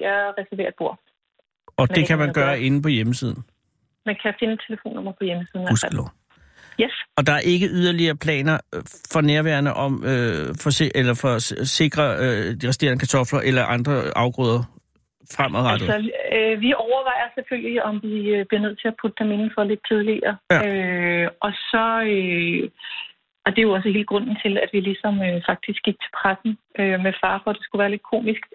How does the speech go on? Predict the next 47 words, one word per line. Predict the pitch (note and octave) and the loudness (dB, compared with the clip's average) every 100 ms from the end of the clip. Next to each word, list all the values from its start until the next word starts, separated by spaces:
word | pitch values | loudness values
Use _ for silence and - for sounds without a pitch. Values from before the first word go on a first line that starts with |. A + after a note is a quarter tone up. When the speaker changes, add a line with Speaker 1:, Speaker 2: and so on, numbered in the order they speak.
| G#3 | -4
Speaker 1:
Altså, | G3+ G3 | -4 -4
fordi | G3+ G#3 | 0 2
vi | G#3+ | 4
jo | G#3+ | 2
rigtig | G3+ A3+ G3+ | 0 -2 0
gerne | G3+ G#3 | 0 0
vil | G3+ | 0
have, | F#3+ - - | 0 0 -2
øh, | G3 - | -2 -2
folks | G#3 A#3 G#3+ | -4 -2 -4
hjælp | - - | -4 -2
til | G#3+ - G3+ | 0 2 2
at | G3 G3 - - | 0 -2 -10 -8
holde | - A3 | -4 -2
lidt | B3 B3 | 0 0
øje | B3 C#4 | 0 0
med | C4+ | -2
vores | A#3+ - | -4 0
sted. | A#3 C4 | -2 -2
Speaker 2:
Ja. | _ - | _ -4
Speaker 1:
Fordi, | - A3+ A3 A3 G#3+ | -2 0 -2 0 2
øh, | G#3 G3+ G3+ F#3+ | 4 4 2 0
så | A#3 - | -4 -2
vi, | A3 G#3+ G#3+ - | 0 0 -4 -2
så | A3+ | 0
vi | A#3+ | 0
ikke | - | 0
skal | C#4 B3+ | 0 0
ud | - | 2
i | - | 2
alt | - | 2
det | G3 F#3 | 0 -2
der | - - | -2 -4
grimme | - F3 F#3 F3+ | -4 -2 -4 -4
med | E3+ E3 - - _ _ _ - | -4 -6 -14 -20 _ _ _ -4
skilte | F#3 E3+ F#3 | -4 0 -2
og | F3 - | -2 -2
hegn | F3 - F3 E3+ | -2 -2 -8 -8
og | - _ | -14 _
alt | - - | -10 -6
det, | F3+ | -6
der | F3 D#3+ | -4 -6
ikke | E3 - - | -8 -14 -10
passer | F3+ F3 F3 - | -10 -8 -12 -8
til | F3 E3+ _ _ _ _ _ | -8 -8 _ _ _ _ _
ude | F3+ | -6
på | F3 | -2